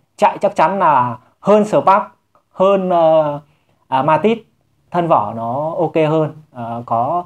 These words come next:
nhưng mà các bác phải tìm được con nào nó khá khá một chút, đừng có tìm con nát quá. Nát quá thì, ờ, có bền mấy thì nó cũng nát thôi, bởi vì các bác nghe, gặp với bác chủ, các bác phơi nắng quá nhiều, các bác, ờ, không chăm, không có nán ở trong nhà thì chắc chắn là nó sẽ,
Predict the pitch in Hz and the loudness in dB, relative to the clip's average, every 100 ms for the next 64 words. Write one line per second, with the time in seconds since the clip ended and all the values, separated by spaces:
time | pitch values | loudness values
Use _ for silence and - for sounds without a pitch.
0 | - - 196 202 208 226 135 160 151 156 | -8 -2 0 4 4 4 0 0 0 0
1 | 175 165 143 143 185 175 175 220 - 269 | 0 0 -2 -2 -2 0 0 0 0 0
2 | 320 _ 147 131 131 151 135 143 147 170 | 0 _ -6 -6 -6 -6 -4 -4 -4 -4
3 | - 139 160 - _ _ _ _ 160 185 | -2 -2 -2 -8 _ _ _ _ -2 0
4 | - 151 - 196 196 160 147 135 131 131 | 4 4 4 2 0 0 2 2 2 0
5 | 123 123 _ _ _ 143 139 185 202 180 | -4 -10 _ _ _ 2 4 4 4 4
6 | 170 165 165 143 131 131 180 175 135 139 | 2 2 2 2 2 2 2 -2 -2 -6
7 | 165 165 180 175 170 156 123 131 139 180 | -4 -4 -2 -2 -2 -4 -8 -8 -10 -4
8 | 196 - 196 190 180 180 180 170 175 180 | -4 -2 -2 0 0 0 0 0 -2 -2
9 | 196 - 160 117 139 180 185 - 196 180 | -4 -2 -2 -2 -6 -6 -6 0 0 2
10 | 147 175 208 - 214 269 240 190 170 165 | 2 0 -8 2 4 4 4 4 4 -2
11 | - _ _ _ - 208 208 208 196 190 | -10 _ _ _ 0 2 2 2 4 4
12 | 202 202 208 202 202 - 170 180 160 175 | 0 2 2 0 -4 0 2 4 2 0
13 | 226 226 214 - 175 170 151 135 139 123 | -4 -8 -4 -4 -2 0 0 0 -4 -6
14 | 175 151 139 170 - 131 151 160 180 | -4 -2 -2 -4 -6 -6 -2 -2 -2